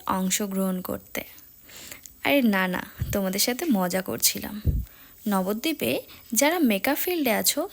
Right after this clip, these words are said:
তারা মোটামুটি প্রত্যেকেই এই মানুষটাকে চেনো। হ্যাঁ, আমরা গিয়েছিলাম সুজিতদার রিসেপশন পার্টিতে। তো আমরা রেডি হয়ে সোজা চলে গেলাম সুজিতদা, সুজিতদার বউয়ের জন্য কিছু গিফট কিনতে। তো আমরা গিফটের দোকান থেকে কিছু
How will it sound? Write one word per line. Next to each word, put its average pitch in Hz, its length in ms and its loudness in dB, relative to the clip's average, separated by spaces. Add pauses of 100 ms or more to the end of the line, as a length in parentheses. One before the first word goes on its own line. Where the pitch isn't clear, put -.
(160)
তারা 311 220 0
মোটামুটি 294 500 0 (260)
প্রত্যেকেই 214 680 -2
এই 208 160 0
মানুষটাকে 185 540 -2
চেনো। - 340 -2 (540)
হ্যাঁ, 214 300 0
আমরা 196 320 0
গিয়েছিলাম 254 560 2 (240)
সুজিতদার 220 600 2
রিসেপশন 190 540 2
পার্টিতে। - 400 -6 (680)
তো - 100 2
আমরা 285 260 6 (200)
রেডি 202 260 0
হয়ে 302 220 4 (140)
সোজা 233 260 0
চলে 202 300 0
গেলাম 214 240 -2 (440)
সুজিতদা, 208 540 0
সুজিতদার 214 500 0
বউয়ের 190 320 -2
জন্য 214 220 0
কিছু 302 220 -6 (120)
গিফট 196 340 -6
কিনতে। - 400 -6 (720)
তো - 100 2
আমরা 254 280 4
গিফটের 214 500 -2
দোকান 214 300 -4
থেকে 226 220 -2
কিছু 254 300 0